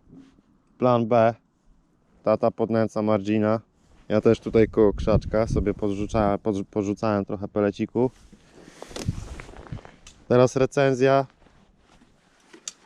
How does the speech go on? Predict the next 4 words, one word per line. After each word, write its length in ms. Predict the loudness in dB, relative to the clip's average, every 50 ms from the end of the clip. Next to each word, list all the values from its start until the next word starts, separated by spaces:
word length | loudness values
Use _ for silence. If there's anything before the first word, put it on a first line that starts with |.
| _ _ _ _ _ _ -20 -20 -10 -6 -4 -4 -4 -2 0
Proszę 280 | 0 0 2 0 -2
Państwa, 640 | 0 2 2 2 2 2 0 -2 0 2 2 2 0 -2 -8 -20 -20 -20 _ _ -20 -20 -20 _ _ _ -12 -6 -4 -2 -2 -2 0
wczorajszy 460 | 2 4 4 6 4 4 2 -2 0
zakup. 440 | 2 4 2 2 2 2 2 2 2